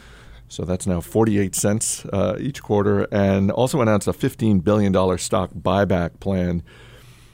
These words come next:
What is this company now? I, I, I was saying before we started t-,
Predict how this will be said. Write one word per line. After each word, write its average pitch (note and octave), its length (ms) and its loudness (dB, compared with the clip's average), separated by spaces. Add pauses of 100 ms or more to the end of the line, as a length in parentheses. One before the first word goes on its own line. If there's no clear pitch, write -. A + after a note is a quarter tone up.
(760)
What G#3+ 260 4
is B2+ 220 4
this G#2 240 2
company F2 580 0
now? F2+ 400 -4
I, A2 140 2 (120)
I, C3 420 -6
I B2+ 160 2
was C3 140 2
saying D#3+ 180 0
before A#2 200 2
we A2+ 60 6
started A2 280 2
t-, - 180 -10